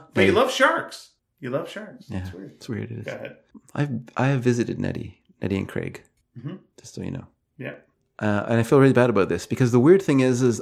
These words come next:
Speaker 2: I don't know what happened. Nettie's email disappeared in my, my email list, like my,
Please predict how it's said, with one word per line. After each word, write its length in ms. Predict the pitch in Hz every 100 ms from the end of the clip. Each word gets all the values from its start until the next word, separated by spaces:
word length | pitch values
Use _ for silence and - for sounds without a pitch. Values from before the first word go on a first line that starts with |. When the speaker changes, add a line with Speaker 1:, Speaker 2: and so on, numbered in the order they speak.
| -
Speaker 2:
I 80 | 127
don't 100 | 143
know 60 |
what 100 | 147
happened. 460 | 131 143 123 107 107 _ _ _ _
Nettie's 360 | 113 123 151 139 - 139
email 280 | 143 117
disappeared 800 | 104 131 123 - 143 113 98 - -
in 100 | 110
my, 420 | 107 104 101 98 - -
my 420 | 117 107 98 95 - - -
email 680 | 160 147 104 90 85 80 - _ -
list, 440 | 101 92 - -
like 160 | 95 92
my, 180 | 92